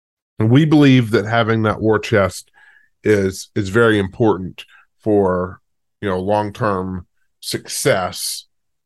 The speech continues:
of an investor. I want to talk about another thing that Putnam Investments had sent me. This was probably l-, late last year, but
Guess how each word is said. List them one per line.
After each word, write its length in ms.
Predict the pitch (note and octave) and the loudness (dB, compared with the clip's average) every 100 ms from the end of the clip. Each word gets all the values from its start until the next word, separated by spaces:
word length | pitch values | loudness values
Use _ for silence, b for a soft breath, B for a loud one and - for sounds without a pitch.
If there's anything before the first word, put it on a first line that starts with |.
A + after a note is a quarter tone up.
| - | -6
of 140 | G2+ | -2
an 100 | F#2 | -2
investor. 580 | F2+ F#2 F#2+ - - F2+ _ _ _ _ | 0 0 0 -4 -8 -8 _ _ _ _
I 40 | C#3 | 0
want 120 | D3+ | 0
to 60 | |
talk 220 | C3+ D#3 C3 | 2 0 2
about 220 | C3 A#2+ | 2 2
another 320 | A2+ A2+ A#2 | 2 2 0
thing 300 | - A2 G#2 | -2 -4 -4
that 180 | F2+ - _ _ _ | -8 -10 _ _ _
Putnam 460 | - B2 G2+ G#2+ F#2+ | 0 0 0 -6 -6
Investments 800 | F#2+ G2 G#2 - F#2+ E2+ - - | -4 -2 -2 -2 -10 -10 -14 -6
had 260 | G#2 F2 | -6 -6
sent 320 | - A2+ G2 | -6 -6 -4
me. 360 | F#2 F#2 F2 F2 - _ _ _ _ _ _ _ _ _ | -6 -6 -6 -8 -12 _ _ _ _ _ _ _ _ _
This 280 | A#2+ A#2+ A#2+ | -2 0 2
was 400 | G#2+ F#2+ F2 - - | 0 0 -2 -14 -2
probably 360 | A#2+ G2 F#2+ | 0 2 4
l-, 220 | F#2 D#2+ - _ _ _ _ | 2 0 -4 _ _ _ _
late 360 | G2 G#2 G2+ E2 | 0 2 2 2
last 480 | F#2+ F#2 F#2 - | 4 4 2 -2
year, 480 | G2+ F#2 D2+ D2+ - _ B B B B B | 0 2 2 -2 -6 _ B B B B B
but 420 | A2 B2+ A#2 G2+ | 2 4 4 2